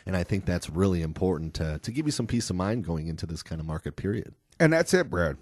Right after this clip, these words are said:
Speaker 2: right? Big question. Do, do, do you have a portfolio or do you have a plan? And it's something we've been challenging for new folks that are talking to us to think about and consider.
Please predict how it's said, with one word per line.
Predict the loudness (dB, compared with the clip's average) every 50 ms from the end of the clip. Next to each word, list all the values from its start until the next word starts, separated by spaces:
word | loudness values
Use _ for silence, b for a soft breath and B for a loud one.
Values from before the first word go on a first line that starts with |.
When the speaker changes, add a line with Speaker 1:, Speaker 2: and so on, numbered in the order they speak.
| 0
Speaker 2:
right? | 2 4 4 4 2 2
Big | 2 2 2
question. | 4 4 6 6 6 4 0 -4 -6 -4 -6 -6 0
Do, | 2 2 2
do, | 2 0 0 0 0 0
do | 0 -4 -2 0 2
you | 4 4 4
have | 4 4 4 4 4
a | 4
portfolio | 4 4 4 4 4 4 2 0 0 2 2 0 0 0
or | 0 0
do | 2 4
you | 4 4
have | 4 2
a | 2 0
plan? | -2 -2 -2 -2 -2 -4 -6 -10 -16 _ b b b b b b b
And | -4 -2 0 0
it's | 0 -2 -2
something | -2 -2 -2 -2 -2 -2 -2 0 2
we've | 2 2 2
been | 2 0 0 0
challenging | 0 0 0 2 2 0 -2 -2 0 0 0 -2
for | -2 -2 -2 -2
new | 0 2 0 0
folks | 0 0 0 0 0 0 -2 -2
that | -2 -2
are | -2 -2
talking | 0 2 2 2 2 2 0 -4 -2
to | 0 0 2
us | 2 0 0
to | -2 -6 -6
think | -4 -2 -2 -2 -2 -2
about | -2 0 2 2 2 2
and | 0 -2 -4
consider. | -4 -6 -6 -4 0 2 4 4 6 4 4 2 0